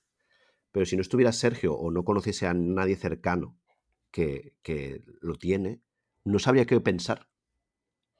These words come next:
Porque hay tantas co-, o sea, hay tantas cosas extremas de, sobre el juego, solo del juego, eh, repito, que todo el mundo queriendo dar la nota para hacer, "Ah, mira". Entonces,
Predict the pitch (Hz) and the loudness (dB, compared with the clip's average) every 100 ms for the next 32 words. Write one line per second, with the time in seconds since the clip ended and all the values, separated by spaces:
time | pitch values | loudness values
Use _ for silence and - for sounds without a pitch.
0 | _ - 85 92 104 113 - 120 123 175 | _ -8 -2 0 2 0 2 0 0 -4
1 | 104 98 95 92 90 113 - 110 143 - | -4 -4 -4 -4 -2 -2 0 -2 -2 -2
2 | 123 104 - _ _ _ - - - 101 | 0 -2 -4 _ _ _ -10 -8 -6 -2
3 | 92 104 110 - 87 78 - 80 - - | -2 -2 -4 0 0 0 -4 -4 -4 -12
4 | _ _ _ _ _ - 92 101 87 76 | _ _ _ _ _ -4 2 2 0 -6
5 | - - 85 - - _ _ _ _ _ | -10 -10 -8 -8 -14 _ _ _ _ _
6 | _ 107 98 - - _ _ _ _ - | _ 2 2 0 -16 _ _ _ _ 6
7 | 127 131 139 - 101 107 127 113 101 117 | 8 8 4 2 2 4 2 2 2 2
8 | 123 131 - _ _ 92 85 - _ _ | 2 -2 -4 _ _ 0 0 -2 _ _
9 | _ - 101 92 98 - - 90 73 - | _ -10 -8 -8 -8 -10 -6 -8 -8 -16
10 | _ _ _ _ _ _ 98 117 | _ _ _ _ _ _ -6 -6